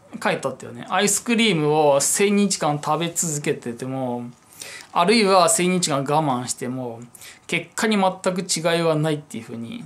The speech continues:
ね、言い切ってたよね。<laughs> 引き寄せの法則ね。それでいけば、せんべいをどれだけ食べようが食べまいが、あんま関係ないってことなんだよ。うん。思考の方が大事だっていうね。うん。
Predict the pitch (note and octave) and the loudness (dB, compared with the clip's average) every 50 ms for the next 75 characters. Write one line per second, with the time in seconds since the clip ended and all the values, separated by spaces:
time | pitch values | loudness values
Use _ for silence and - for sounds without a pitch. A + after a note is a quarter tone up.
0 | - - - C#3 C3 - - D3 C#3+ - - - - A2+ G#2+ - G#2 G#2 G#2+ A2 | -12 -10 -8 -8 -8 -6 -6 -8 -8 -8 -10 -12 -12 -14 -14 -14 -14 -14 -14 -16
1 | A2 - - - - - D#3 C#3+ A2+ - - - - - - D#3 C#3+ - - D3+ | -16 -16 -14 -10 -6 -4 -4 -4 -6 -8 -12 -10 -10 -6 -2 0 0 0 0 0
2 | D3 - D#3+ C#3+ - - - - B2+ A2 - - - _ _ - - - - G#4+ | -2 -4 -6 -6 -8 -8 -10 -12 -14 -16 -18 -18 -20 _ _ -20 -20 -20 -16 -12
3 | - - - - - - - - - - - - A#3 A#3 C4 B3 C#4+ C4+ C4 A3+ | -8 -6 -6 -6 -6 -8 -10 -14 -14 -10 -6 0 2 4 4 4 4 4 4 4
4 | A3+ C#4+ C4+ A#3 A#3+ A#3 G#3+ F#3 D#3 C#3+ C#3+ C#3+ - - A#3 A#3+ A#3+ A#3+ A#3 A#3+ | 4 4 4 6 6 8 8 8 6 6 4 2 2 2 2 4 6 6 6 8
5 | G#3+ F#3+ D#3 D3+ C#3+ C#3+ C#3+ D#3+ - F3+ D#3+ F3 F3 F3 F3 F#3 F3+ F#3 F#3 F3+ | 6 6 6 6 6 4 4 0 -2 -2 0 2 2 2 2 2 2 0 0 0
6 | - D#3+ D#3+ D#3 F3 E3+ D#3 C#3+ C3+ C3+ C3+ - D3 C#3 D#3 D#3 D#3+ D#3+ D3+ C3 | 0 0 0 2 2 2 2 2 2 0 -2 -2 -2 -2 -2 0 0 0 0 0
7 | A#2+ B2 C3 A#2+ A#2 A2+ A2 A2+ D3 D3 E3 F3 F3 - E3+ D#3+ D#3+ E3 D#3 D#3 | -2 -2 -2 -2 -2 -4 -6 -8 -8 -6 -6 -4 -4 -4 -4 -4 -4 -4 -4 -4
8 | D3+ D3 C#3+ D3 - - - - - - - - - - - C3+ _ _ _ _ | -4 -6 -8 -10 -14 -14 -14 -14 -14 -14 -14 -14 -16 -16 -18 -20 _ _ _ _
9 | _ _ _ _ _ - C3+ B2 A#2 A2+ A2+ A2+ B2 B2 _ _ _ _ _ _ | _ _ _ _ _ -14 -14 -12 -12 -12 -14 -18 -20 -20 _ _ _ _ _ _
10 | _ _ - - - - - - - - - - _ _ _ _ - D#3+ C#3+ - | _ _ -20 -20 -20 -20 -20 -20 -20 -20 -20 -20 _ _ _ _ -8 -4 -2 -2
11 | - - - A3+ A3+ A#3+ A#3+ A#3+ A#3 A#3+ B3 F3+ D3 C#3 C3+ B2+ B2+ B2 B2 A#2+ | -2 -2 0 2 4 4 4 4 4 2 2 2 2 0 0 -2 -2 -4 -6 -6
12 | A#2 A#2 - - _ - - - - - B2 B2 C3 B2+ - _ _ - B2+ A#2+ | -8 -10 -12 -12 _ -20 -18 -18 -16 -16 -18 -18 -18 -20 -20 _ _ -18 -16 -14
13 | A#1 A#1 A#2+ B2 C#3 | -14 -14 -16 -18 -20